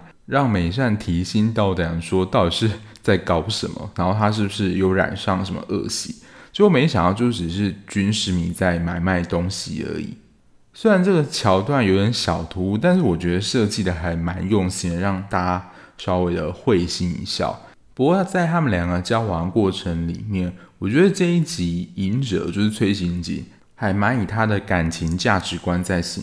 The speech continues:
动的，就跟美善是以结婚为前提交往。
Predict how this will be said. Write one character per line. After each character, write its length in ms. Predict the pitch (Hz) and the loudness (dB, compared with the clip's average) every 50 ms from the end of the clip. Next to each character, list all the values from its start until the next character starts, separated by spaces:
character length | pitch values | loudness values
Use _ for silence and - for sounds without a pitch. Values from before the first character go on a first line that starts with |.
| - - - | -10 -8 -6
动 240 | - 90 82 - - - | -4 -4 -4 -4 -8 -12
的， 100 | - - - - - - - - | -14 -16 -16 -18 -20 -20 -20 -8
就 140 | - - 151 | -4 -2 0
跟 140 | 143 156 151 | 0 2 2
美 260 | 143 120 92 82 85 | 2 2 2 0 0
善 320 | - - 113 98 98 98 101 | -2 -2 0 0 0 0 -2
是 160 | 98 98 87 | -2 -2 -2
以 40 | 82 80 | -2 -2
结 300 | 82 - - - 87 90 | -6 -4 0 2 4 4
婚 360 | 98 98 - 120 117 123 110 | 4 2 0 0 0 0 2
为 200 | 92 82 82 85 | 0 0 0 0
前 400 | 90 - - - - 87 82 92 | -2 -4 -4 -4 -2 -2 -2 -2
提 240 | 92 95 92 82 82 82 | -4 -4 -6 -6 -6 -6
交 240 | - - 90 80 82 | -4 -4 -2 -2 -2
往。 340 | 85 85 82 - - - | -2 -2 -4 -4 -6 -10